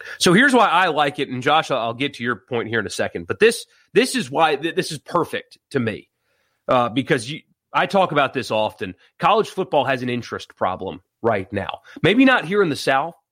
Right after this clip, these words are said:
You guys, you guys love your football. You're always going to love your football. I, I mean, regardless if Ole Miss or Mississippi State or Southern Miss can ever make a national championship, you guys are gonna love your teams. You're gonna go to the games.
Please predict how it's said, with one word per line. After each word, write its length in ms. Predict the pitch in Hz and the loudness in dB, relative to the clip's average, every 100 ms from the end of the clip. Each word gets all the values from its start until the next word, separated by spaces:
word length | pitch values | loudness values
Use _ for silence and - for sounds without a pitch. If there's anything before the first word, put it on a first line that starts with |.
| _ _ - | _ _ -4
You 160 | 165 | 0
guys, 360 | 190 196 165 127 | 2 2 0 -4
you 180 | 160 156 | -10 -2
guys 240 | 143 110 | -2 0
love 220 | 127 180 | 0 0
your 80 | 190 | -2
football. 480 | - 156 - 147 135 | -4 -6 0 0 2
You're 180 | 113 - | 0 -2
always 340 | 147 170 202 139 | 4 4 4 2
going 240 | 170 165 | 0 2
to 60 | 143 | 2
love 300 | 131 143 123 | 2 2 0
your 100 | 139 | -6
football. 640 | - 135 135 127 123 - _ _ _ - | -4 -4 0 0 0 -4 _ _ _ -8
I, 280 | 113 - 123 | -6 -2 0
I 20 | |
mean, 300 | 143 127 101 _ | 2 0 -2 _
regardless 800 | 127 127 160 185 170 160 151 - - _ _ - | -4 0 4 4 4 2 0 -6 -20 _ _ 0
if 260 | 143 131 - _ | 2 2 -6 _
Ole 160 | 156 | 0
Miss 240 | 175 175 - | 2 2 2
or 60 | |
Mississippi 460 | 151 175 156 175 165 | 0 0 -2 -4 -2
State 260 | - 160 135 | 0 0 0
or 60 | |
Southern 260 | - 180 160 | 0 0 2
Miss 160 | 156 | 0
can 140 | - 151 | 0 0
ever 160 | 226 | 2
make 200 | 262 254 | 4 4
a 40 | 220 | 4
national 400 | 202 190 - 147 | 2 2 -2 -4
championship, 580 | 170 156 131 110 135 123 | -2 -2 -2 -2 -4 -2
you 80 | |
guys 220 | 131 139 120 | 2 2 2
are 40 | |
gonna 140 | 113 | -2
love 240 | 101 160 170 | 2 0 0
your 80 | 170 | -4
teams. 320 | - 139 123 | -2 -2 -2
You're 80 | 113 | -2
gonna 160 | 104 | -2
go 220 | 98 165 | 2 2
to 60 | 185 | 2
the 80 | 160 | 0
games. 560 | 135 131 131 120 113 | 0 0 0 -2 -6